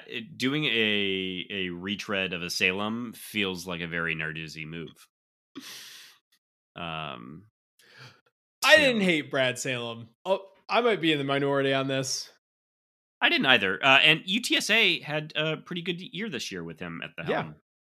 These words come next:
Speaker 1: uh, of the offense. So, uh, uh, but Tim, however, feels like a disappointment.
Speaker 2: <laughs>
Speaker 1: Feels like the lesser brother. Um,
Speaker 2: Th-, if your name is Tim, your name just sounds fake.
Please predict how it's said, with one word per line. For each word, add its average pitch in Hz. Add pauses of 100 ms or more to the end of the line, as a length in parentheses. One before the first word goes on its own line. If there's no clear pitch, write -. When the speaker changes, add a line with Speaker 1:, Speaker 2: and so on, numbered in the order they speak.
(100)
Speaker 1:
uh, 85
of 85
the 85
offense. 80
So, 90 (580)
uh, - (1300)
uh, 82 (260)
but 110 (220)
Tim, 120
however, 85
feels 101
like 87
a 82
disappointment. - (100)
Speaker 2:
<laughs> -
Speaker 1:
Feels 160
like 123
the 113
lesser 92
brother. 76 (260)
Um, 76
Speaker 2:
Th-, -
if 233
your 233
name 320
is 233
Tim, 160
your 156
name 160
just 135
sounds 101
fake. -